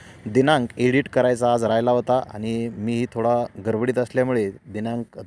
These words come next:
तीस बोलून गेलो, परंतु पुणे गुलटेकडीतील कांद्याचे भाव जे काही मी आपणास सांगितलेले आहेत तेच भाव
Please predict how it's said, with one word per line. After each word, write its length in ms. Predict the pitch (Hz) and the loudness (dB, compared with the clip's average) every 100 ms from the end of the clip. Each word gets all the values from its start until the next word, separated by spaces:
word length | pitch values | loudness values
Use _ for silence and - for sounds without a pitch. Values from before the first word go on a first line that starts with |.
| - | -12
तीस 140 | 120 | -10
बोलून 280 | 113 120 123 | -6 -6 -4
गेलो, 220 | 120 117 | -6 -6
परंतु 520 | 98 110 117 117 117 120 - | -6 -10 -8 -6 -6 -8 -10
पुणे 180 | 110 110 | -10 -8
गुलटेकडीतील 640 | 113 110 104 110 110 117 | -8 -8 -6 -6 -4 -6
कांद्याचे 440 | 110 107 110 110 | -6 -6 -6 -6
भाव 300 | 98 120 113 92 _ _ _ _ | -4 -2 -2 -4 _ _ _ _
जे 80 | 107 | -8
काही 180 | 113 120 | -4 -4
मी 120 | 120 | -4
आपणास 320 | 117 120 120 | -6 -6 -6
सांगितलेले 420 | - 120 117 117 120 | -6 -8 -6 -4 -4
आहेत 120 | 127 _ - | -6 _ -8
तेच 220 | 139 123 | -6 -6
भाव 300 | 98 117 | -6 -4